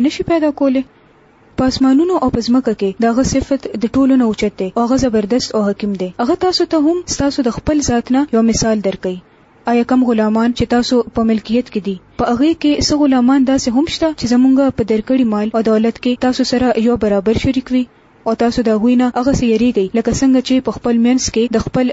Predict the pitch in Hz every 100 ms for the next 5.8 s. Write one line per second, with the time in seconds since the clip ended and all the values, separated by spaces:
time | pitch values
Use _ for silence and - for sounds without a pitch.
0 | 208 220 214 202 254 262 - 247 240 247
1 | 233 233 240 254 269 - _ _ 226 262
2 | 269 269 254 262 247 196 226 233 285 285
3 | 262 - 320 - 220 - 202 190 240 247
4 | 254 269 269 262 226 247 247 196 185 226
5 | 214 262 262 214 247 254 220 190